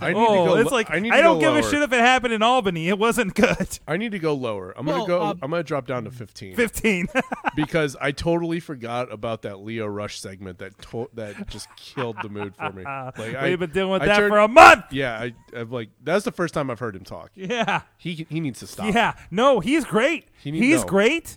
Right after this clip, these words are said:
Speaker 2: No.
Speaker 3: but not that way.
Speaker 2: He, he, no, he needs to stop.
Speaker 3: He's,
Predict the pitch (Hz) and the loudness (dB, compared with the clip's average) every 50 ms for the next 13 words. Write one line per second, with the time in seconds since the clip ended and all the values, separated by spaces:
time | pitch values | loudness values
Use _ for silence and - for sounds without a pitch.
0 | _ _ - 127 120 190 220 202 196 202 196 202 233 247 226 _ _ _ _ _ | _ _ -8 -6 -2 -2 -2 -2 -2 -2 -2 -2 -2 -4 -6 _ _ _ _ _
1 | _ _ - 151 143 190 202 190 - 147 143 117 - - _ - 143 151 - 135 | _ _ -12 -4 0 0 0 0 -2 -8 -10 -10 -12 -14 _ -12 -12 -10 -8 -8
2 | 139 143 151 - _ _ - - 107 92 95 120 120 120 104 - - 98 - 95 | -6 -8 -8 -10 _ _ -16 -14 -14 -12 -10 -10 -10 -10 -10 -12 -14 -18 -16 -18
3 | 82 - - 160 175 202 180 | -18 -14 -8 -6 -6 -6 -6